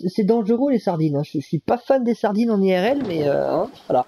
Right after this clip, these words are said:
Allez, c'est parti, <laughs> on va voir si les colis ont fonctionné, et puis après, on, on, définitivement, on se retrouvera.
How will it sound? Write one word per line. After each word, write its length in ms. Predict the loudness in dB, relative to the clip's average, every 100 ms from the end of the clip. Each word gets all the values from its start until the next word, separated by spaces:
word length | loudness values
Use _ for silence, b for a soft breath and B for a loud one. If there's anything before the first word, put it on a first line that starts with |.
| -6 B B B B 0
Allez, 180 | 2
c'est 160 | 2 0
parti, 380 | 0 0 -2 0
<laughs> 20 |
on 280 | 2 2 4
va 120 | 2
voir 260 | 2 0 -2
si 360 | -4 -2 0
les 160 | 0 0
colis 320 | 0 0 2
ont 80 | 0
fonctionné, 640 | 0 -2 0 2 2 4
et 60 | 0
puis 160 | 2 0
après, 440 | 0 0 2 4
on, 380 | 2 2 2 0 0
on, 200 | 0 2
définitivement, 640 | 2 2 -2 0 0 2
on 80 | 2
se 100 | 0
retrouvera. 540 | -2 0 -2 0 -2